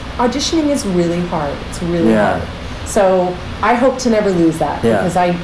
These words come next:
Speaker 1: I have been there for twenty-five years. I've been on that side.
Speaker 2: Uh, well, I remember you told me a story once, we won't name what choreographer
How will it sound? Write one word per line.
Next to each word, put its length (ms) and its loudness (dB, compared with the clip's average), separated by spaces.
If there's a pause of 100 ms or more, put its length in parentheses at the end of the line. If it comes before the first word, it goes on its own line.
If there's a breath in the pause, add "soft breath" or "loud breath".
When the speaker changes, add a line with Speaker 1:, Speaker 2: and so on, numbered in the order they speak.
Speaker 1:
I 100 2
have 240 -2
been 180 2
there 320 4
for 100 0 (160)
twenty-five 540 0
years. 260 0
I've 160 0
been 140 0
on 100 -2
that 220 -4
side. 260 -2
Speaker 2:
Uh, 240 2 (540)
well, 60 4
I 20 6
remember 240 4
you 60 4
told 160 4
me 60 4
a 40 2
story 240 4
once, 280 2
we 120 2
won't 240 4
name 360 0
what 180 2
choreographer 520 2